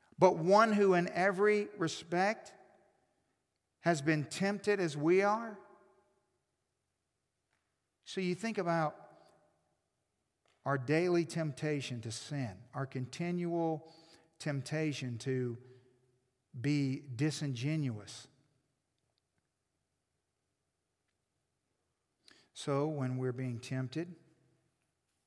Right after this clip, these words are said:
we go to Jesus, and as our high priest,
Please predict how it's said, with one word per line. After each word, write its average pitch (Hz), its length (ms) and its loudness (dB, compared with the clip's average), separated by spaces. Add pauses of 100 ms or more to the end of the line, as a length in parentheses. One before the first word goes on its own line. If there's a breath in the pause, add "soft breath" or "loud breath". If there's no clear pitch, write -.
(880)
we 120 160 -4
go 127 160 0
to 127 120 0
Jesus, 131 760 -8 (400)
and 127 100 -2
as 127 200 -2
our 123 160 -2
high 127 280 -2
priest, 135 500 -6